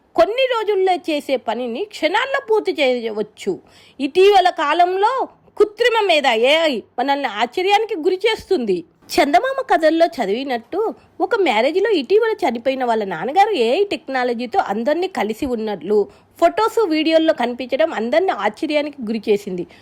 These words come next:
ఒక వస్తువైనా, సేవ అయినా ఏఐని అదనంగా చేర్చితే దాని విలువ ఎన్నో రెట్లు పెరుగుతుంది. మన జీవన విధానాన్ని నెక్స్ట్ లెవెల్కి తీసుకువెళ్తుంది.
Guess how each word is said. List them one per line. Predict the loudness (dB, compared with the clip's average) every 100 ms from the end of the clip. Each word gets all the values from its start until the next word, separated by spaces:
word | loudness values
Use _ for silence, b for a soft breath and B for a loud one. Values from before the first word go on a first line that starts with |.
| b 0
ఒక | 2
వస్తువైనా, | 4 2 0 2 2 4 2
సేవ | 0 2 2 2
అయినా | 0 -2 -4 -6 -10 _ 4
ఏఐని | 6 6 2
అదనంగా | -2 -2 -2 -2 -2
చేర్చితే | 0 -2 -2 -4 -2 0
దాని | 0 0 0
విలువ | 0 0
ఎన్నో | 0 0 -2
రెట్లు | 0 -2 -2
పెరుగుతుంది. | -2 -2 -2 -4 -6 -8 b b b 2
మన | 2 0
జీవన | 0 0 0 -2
విధానాన్ని | 0 2 2 0 -2 -4
నెక్స్ట్ | -2 -2 -2 0 2
లెవెల్కి | 2 0 -4
తీసుకువెళ్తుంది. | -2 -4 -2 -4 -2 -2 -4 -4